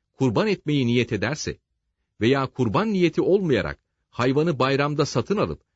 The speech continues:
sonra kurban etmeyi niyet ederse yahut kurban niyetiyle bayramdan önce satın alırsa bunları kesmesi vacip olmaz.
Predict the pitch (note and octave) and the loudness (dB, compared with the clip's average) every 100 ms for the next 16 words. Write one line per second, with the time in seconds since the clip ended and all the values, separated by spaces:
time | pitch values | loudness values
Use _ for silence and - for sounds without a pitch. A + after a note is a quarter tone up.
0 | _ - A3+ A#3+ F#3 - B2 B2+ A#2+ A2 | _ -2 0 2 0 0 0 0 0 -2
1 | - A#2+ G2+ A2 G#2 G2+ F2+ D#2+ - D#2+ | 0 0 2 0 0 -2 -4 -6 -8 -14
2 | - _ _ _ _ _ _ _ _ - | -16 _ _ _ _ _ _ _ _ -4
3 | A#2+ F3 F3+ - - B2+ A#2+ A#3 A3 F#3 | -2 0 -2 -4 -2 0 2 0 2 0
4 | E3+ D#3+ D3+ B2+ C#3 C#3 C#3+ D3+ A3 F3+ | 0 0 0 0 0 0 0 0 0 0
5 | C3 B2 C3 - A#2+ A2 D#3+ - A3 - | 0 0 -2 -2 0 0 0 0 -4 -6
6 | _ _ - B2 C3+ C3+ - B2 - A#2+ | _ _ -4 0 2 0 0 -2 -2 -4
7 | C3 A2 G#2+ G2+ F#2 D#2+ C#2+ C#2+ _ | -2 -2 -2 -4 -4 -4 -6 -12 _